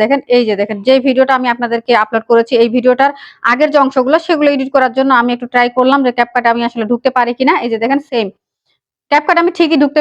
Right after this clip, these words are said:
পেরেছি এবং এডিটটা করে ফেলেছি। দেখেন, এডিট করেছি, ভয়েস দিয়েছি, সবগুলা কাজ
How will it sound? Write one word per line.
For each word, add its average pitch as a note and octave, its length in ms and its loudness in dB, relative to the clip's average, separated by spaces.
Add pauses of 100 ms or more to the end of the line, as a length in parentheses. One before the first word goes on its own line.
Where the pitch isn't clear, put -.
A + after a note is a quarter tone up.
পেরেছি C4+ 260 2 (100)
এবং B3+ 100 0 (140)
এডিটটা B3+ 380 -2
করে C4+ 180 2
ফেলেছি। A3 320 -4
দেখেন, G#3 160 -4 (100)
এডিট B3+ 260 -4
করেছি, C4 280 -2 (120)
ভয়েস B3 280 0
দিয়েছি, C4 280 0 (520)
সবগুলা D#4+ 400 2
কাজ D4 100 2